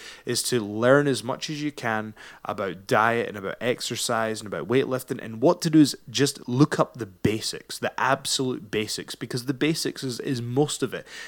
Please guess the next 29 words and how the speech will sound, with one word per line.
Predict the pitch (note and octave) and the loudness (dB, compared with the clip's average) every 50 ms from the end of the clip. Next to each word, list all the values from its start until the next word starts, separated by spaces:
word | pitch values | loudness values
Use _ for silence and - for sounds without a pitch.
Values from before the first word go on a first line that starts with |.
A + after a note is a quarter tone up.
| - - _ | -16 -2 _
Everything | D#3+ E3 D#3 E3 D#3+ E3+ D#3+ | 2 4 4 4 4 4 4
else | D#3+ E3 E3 D3+ - D#3 | 4 4 2 0 -2 -4
is | C#3+ | -2
just | C3 D3+ D3+ - - - | -2 -2 -2 -2 -4 -4
kind | - - D3+ D#3+ D#3 D3+ | -4 -2 -2 0 0 0
of | D3+ D3 | 0 -2
a | D3 | -2
gimmick, | C3+ C#3+ D3 D#3 E3+ - - _ - - - | 0 0 0 0 -2 -4 -6 _ -20 -20 -14
you | - C3+ B2+ B2+ | -8 -6 -2 0
know? | C#3+ D3+ D#3 D3 - - - - - - | 0 0 0 -2 -6 -14 -16 -16 -8 -2
Like | - C3 A2 | 0 2 2
when | A#2+ B2 | 2 0
people | D3+ D3+ D3+ C3+ | 0 0 0 2
go, | B2 - - | 2 4 4
"Oh, | E3 F3 E3+ E3 D#3+ | 6 6 6 6 4
well, | D#3 D3 B2+ | 4 4 2
I've | A#2 - | 2 2
tried | - D3 D3 D#3 D3+ C#3+ | 2 2 2 2 4 2
this | D3 C3 - | 0 0 0
new | D3+ D3+ D3+ D3 C#3 | -2 -2 -2 -2 0
crazy | - - D#3+ D#3 D3+ C3+ C#3 C3+ | 0 2 4 4 4 4 4 4
workout | B2+ C#3 C#3+ D3 - - C#3 C3+ A#2+ - | 6 6 4 4 2 2 4 4 4 4
and | A2 G#2+ | 2 0
blah, | A2+ B2 | 0 0
blah, | C3 B2+ A#2+ | 2 2 2
blah, | C3+ C#3 C#3 | 2 2 2
and | C3+ D3 | 2 0
oh, | D3+ D3+ C#3+ C3+ B2 | 0 2 2 2 0
amazing." | A2+ B2 C3+ D3 D#3+ C#3 A2+ F#2 F2+ | 0 0 0 0 0 0 0 -4 -10